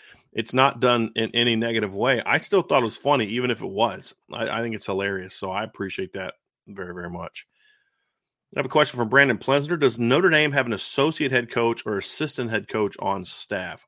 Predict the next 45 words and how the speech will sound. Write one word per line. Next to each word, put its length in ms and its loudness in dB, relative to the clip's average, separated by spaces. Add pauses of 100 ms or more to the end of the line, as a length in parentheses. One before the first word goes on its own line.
I 120 2
do 220 -4
not 320 -2
believe 500 -4
so, 220 -8
Brandon. 380 -8
I'm 100 -2
gonna, 200 0 (640)
I'm 80 -2
gonna 120 2
look 180 2
up 180 0
the 100 -2
coaching 420 0
staff 260 0
right 200 0
now. 260 0
I, 200 -8
you 160 -2
know, 60 0
Mike 240 0
Elson 320 -2
held 200 -2
that 180 0
role 400 0 (240)
previously, 720 -6 (920)
but 120 2
I 100 4
don't, 240 -2
I 100 2
don't 140 2
know 140 4
that 120 0
Notre 200 0
Dame 180 0
has 320 0
that. 240 -4
At 80 -8
least 300 -6
it's 240 -8
not 260 -2
anything 280 -4
that 100 -6
I've 140 -4
noticed. 500 -4